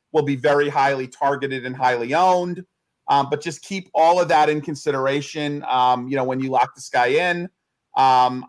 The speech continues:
I do like him. I am gonna pick him to win. I think this is pretty much a setup fight,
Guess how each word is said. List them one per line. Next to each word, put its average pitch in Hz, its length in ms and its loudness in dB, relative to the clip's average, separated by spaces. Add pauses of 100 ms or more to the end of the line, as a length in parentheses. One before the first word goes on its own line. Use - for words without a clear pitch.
I 147 100 2
do 143 200 -4
like 139 260 2
him. 139 100 -4
I 131 80 0
am 131 160 -2
gonna 131 180 -4
pick 135 220 -6
him 123 160 -6
to 135 80 -8
win. 127 440 -2 (300)
I 127 80 -2
think 139 200 -4
this 143 140 -8
is 135 80 -14
pretty 139 260 -2
much 127 220 -2
a - 20 -14
setup 131 500 0
fight, 127 340 2